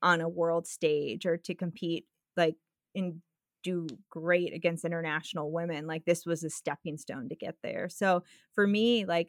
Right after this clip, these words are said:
I'd like to represent the U S this summer in the World Championships. They're in U S for the first time ever. So I'll be switching over and just trying to find some speed and training for the ten K on the track.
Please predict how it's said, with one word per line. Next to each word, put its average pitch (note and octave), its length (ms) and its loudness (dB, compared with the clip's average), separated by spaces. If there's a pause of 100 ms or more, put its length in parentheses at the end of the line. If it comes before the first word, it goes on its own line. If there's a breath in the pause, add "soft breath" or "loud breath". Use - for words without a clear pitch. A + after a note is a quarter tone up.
I'd E3+ 260 2
like E3+ 260 2
to F#3 60 -10
represent E3+ 680 -2
the F3 100 -2
U D3+ 200 0
S D#3 400 0
this E3+ 220 0
summer D#3+ 300 -2
in E3 80 -4
the D#3 80 -4
World D3+ 280 -2
Championships. D#3+ 920 -4
They're E3 480 2
in F3+ 320 -2
U F#3+ 220 4
S D3+ 300 0
for F#3 120 2
the F3 80 -2
first E3+ 260 -2
time E3 300 -4
ever. F3 460 -2
So F#3 160 2
I'll E3+ 100 6
be F3 120 -2
switching F3+ 440 -2
over E3+ 300 4
and E3+ 220 0
just - 200 -8
trying E3+ 200 -2
to F3 60 0
find E3+ 340 -2
some F3+ 160 -6
speed E3+ 500 -4
and E3+ 120 -4
training D#3+ 400 -6
for D#3+ 220 -2
the E3 80 -10
ten D#3 360 -8
K D#3+ 340 -4
on E3+ 120 -6
the E3+ 80 -6
track. E3 440 0